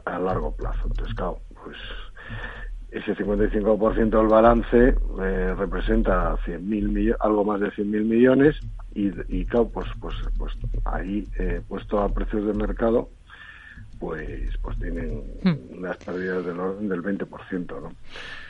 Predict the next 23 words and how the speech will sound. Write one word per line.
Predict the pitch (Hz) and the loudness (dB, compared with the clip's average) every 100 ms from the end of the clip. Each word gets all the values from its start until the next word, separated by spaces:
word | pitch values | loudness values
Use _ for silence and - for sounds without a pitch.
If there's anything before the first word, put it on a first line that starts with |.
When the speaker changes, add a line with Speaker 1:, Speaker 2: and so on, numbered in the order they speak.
| - | -14
Speaker 1:
Entonces, | - 85 - | -10 -8 -8
que | - | -10
eso | - 90 | -8 -8
supera | - 87 - 98 95 | -8 -8 -2 0 0
su, | 92 95 87 78 78 - - | -2 -4 -6 -6 -8 -10 -10
sus | 87 | -8
niveles | 87 90 90 | -6 -2 -2
de | 82 | -4
capital. | - - - - - - | -8 -14 -14 -12 -12 -2
Speaker 2:
Hmm. | 202 180 - | 2 2 2
Hernán, | 196 190 226 202 147 - | 4 8 8 8 2 2
deuda | 190 175 208 247 262 | 4 6 8 8 8
del | 233 | 6
sector | - 196 208 190 | 6 6 8 8
financiero, | 214 190 180 - 170 165 | 10 8 8 8 6 6
¿cómo | - 214 240 | 6 8 10
habría | 247 226 233 | 8 8 8
que | 226 | 6
actuar | 208 214 208 | 6 8 8
ahora | 196 | 10
mismo | 190 - 175 | 8 8 8
con | 160 | 8
ella? | 151 143 135 | 6 6 2